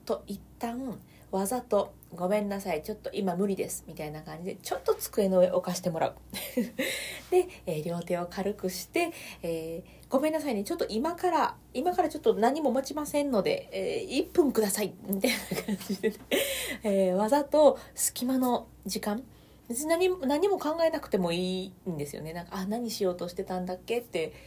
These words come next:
えー、思い出そうとしなくてもいいし、まあ、思い出したかったら頑張って考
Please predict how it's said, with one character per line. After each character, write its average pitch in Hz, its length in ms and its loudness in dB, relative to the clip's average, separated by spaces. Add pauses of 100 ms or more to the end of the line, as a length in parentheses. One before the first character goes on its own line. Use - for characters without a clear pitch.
(580)
え 156 240 -8
ー、 151 40 -4
思 175 220 0
い 175 40 -2
出 175 100 2
そ 226 140 -2
う 220 40 0
と 190 60 -4
し 180 160 -4
な 185 80 0
く 185 80 -12
て 180 100 -6
も 165 140 -6
い 175 60 -4
い 170 60 -10
し、 247 420 -4
ま - 60 -16
あ、 - 20 -16
思 165 200 -8
い 190 40 -4
出 214 80 -4
し 202 60 -6
た 220 100 -8
か 247 80 2
っ 247 80 -8
た 214 80 4
ら 185 80 6
頑 160 120 -2
張 165 100 -4
っ - 40 -14
て 151 100 -10
考 156 120 -10